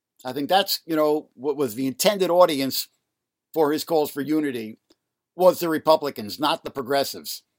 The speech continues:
But that doesn't mean that there isn't some potential for trouble here.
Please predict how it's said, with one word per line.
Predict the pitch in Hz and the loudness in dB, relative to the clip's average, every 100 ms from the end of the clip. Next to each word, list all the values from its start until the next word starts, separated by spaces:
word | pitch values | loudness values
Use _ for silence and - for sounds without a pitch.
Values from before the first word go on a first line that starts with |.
| _ _ _ _ - | _ _ _ _ -4
But | 180 | 2
that | 269 285 | 2 2
doesn't | 269 240 196 | 0 0 -4
mean | 202 220 170 156 - _ _ _ _ _ _ _ _ _ | -2 -2 -2 -4 -8 _ _ _ _ _ _ _ _ _
that | 185 190 | 0 2
there | 202 | 2
isn't | 262 233 220 | 0 -2 0
some | 202 190 | 0 0
potential | 160 - 170 147 | -2 -2 -2 -4
for | 143 | -6
trouble | 120 - 180 170 135 | -6 2 2 2 -2
here. | 117 110 98 | -4 -8 -10